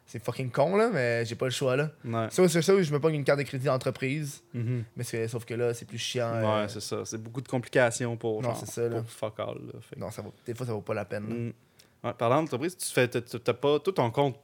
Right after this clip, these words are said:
Speaker 2: Instagram, il est pas verified.
Speaker 1: Non.
Speaker 2: Non,
Speaker 1: J'ai
Speaker 2: c'est
Speaker 1: aucune
Speaker 2: ça.
Speaker 1: idée comment faire.
Speaker 2: Ah ouais ?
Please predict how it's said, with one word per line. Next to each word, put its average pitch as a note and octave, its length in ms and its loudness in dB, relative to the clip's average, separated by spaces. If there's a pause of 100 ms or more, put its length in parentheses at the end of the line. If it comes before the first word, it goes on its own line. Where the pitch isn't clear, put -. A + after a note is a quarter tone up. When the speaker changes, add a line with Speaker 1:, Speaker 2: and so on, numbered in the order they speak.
(120)
Speaker 2:
Instagram, A#2+ 500 2
il G#2 60 -4
est - 140 -12
pas B2 300 4
verified. G#2+ 640 -2 (340)
Speaker 1:
Non. A2+ 240 -2 (180)
Speaker 2:
Non, A2+ 360 -2 (100)
Speaker 1:
J'ai - 100 -6
Speaker 2:
c'est C3 40 -2
Speaker 1:
aucune A#2+ 140 -6
Speaker 2:
ça. D3+ 40 -2
Speaker 1:
idée D#3 140 2
comment B2 180 0
faire. B2 260 -2 (400)
Speaker 2:
Ah A#2 120 0
ouais ? D#3 80 0